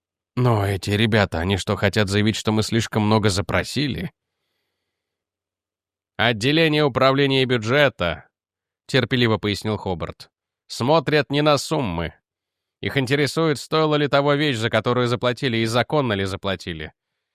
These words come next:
И кто кому попал в милость, за взятку или иначе». «Но мы же никогда»,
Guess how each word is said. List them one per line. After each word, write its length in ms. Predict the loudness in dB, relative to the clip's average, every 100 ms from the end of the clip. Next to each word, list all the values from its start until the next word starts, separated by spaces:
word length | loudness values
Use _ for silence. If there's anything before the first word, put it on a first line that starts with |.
| _ _
И 120 | -8 -4
кто 240 | 0 2
кому 260 | 2 0 2
попал 400 | 2 2 2 2
в 40 |
милость, 360 | 0 -2 -2 -2
за 180 | -2
взятку 420 | 0 0 0 0 0
или 140 | 0
иначе». 520 | 2 0 -2 -8 -8 _ _ _ _ _ _ _ _ _ _ -6
«Но 140 | -2
мы 120 | -2
же 140 | -2 -2
никогда», 840 | -2 -4 -4 -2 -2 -4 -8 -14